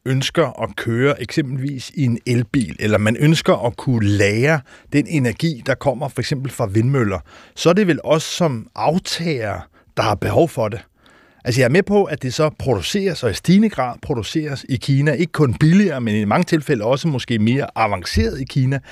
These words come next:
Men hvis det er os, der ønsker at drive den, altså energiomstillingen videre, så er det vel os, der af-, altså, der efterspørger de her produkter, hvor der er lithium i. Så er det vel os, for os det er kritisk.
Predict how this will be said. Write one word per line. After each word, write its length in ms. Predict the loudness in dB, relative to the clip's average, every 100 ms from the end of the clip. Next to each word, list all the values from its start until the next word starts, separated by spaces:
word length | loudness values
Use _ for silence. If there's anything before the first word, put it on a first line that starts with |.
| -20 -20 -6
Men 160 | 0 2
hvis 180 | 2 2
det 100 | -2
er 40 | 0
os, 180 | 0 0
der 100 | -2 0
ønsker 500 | 0 0 0 0 0
at 200 | -4 -2
drive 300 | 0 2 0
den, 320 | 0 -2 -2 -8 -20 _ _ _ _ -4
altså 180 | -2
energiomstillingen 960 | 0 -2 2 4 4 2 0 0 0 2
videre, 380 | 4 4 4 2 -4 -20 -8
så 120 | 0
er 20 |
det 100 | 2
vel 100 | 2
os, 160 | 0 0
der 100 | -2
af-, 560 | -4 -2 0 0 -8 -16 -16
altså, 280 | -6 -2 -2
der 80 | -4 -2
efterspørger 540 | -2 -2 -6 0 0
de 140 | 2 0
her 140 | 0
produkter, 460 | 0 2 2 2 0
hvor 120 | 2
der 80 | 2
er 40 |
lithium 360 | 2 0 0 -2
i. 100 | 0
Så 140 | -2
er 80 | 0
det 120 | 2
vel 140 | 2 0 0
os, 320 | 0 0 -8 _
for 220 | -10 -2
os 160 | 0 0
det 260 | -2 -2 -2
er 40 |
kritisk. 400 | 0 0 -2 -8